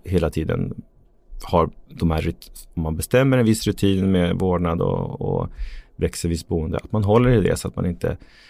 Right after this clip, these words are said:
börjar bli osäker på sig själv eller, eller, eh, tvivla på sin förmåga. Så därför att, eh,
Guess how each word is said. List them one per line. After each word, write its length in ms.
börjar 180
bli 120
osäker 440
på 100
sig 120
själv 360
eller, 360
eller, 580
eh, 60
tvivla 260
på 140
sin 160
förmåga. 560
Så 140
därför 160
att, 140
eh, 120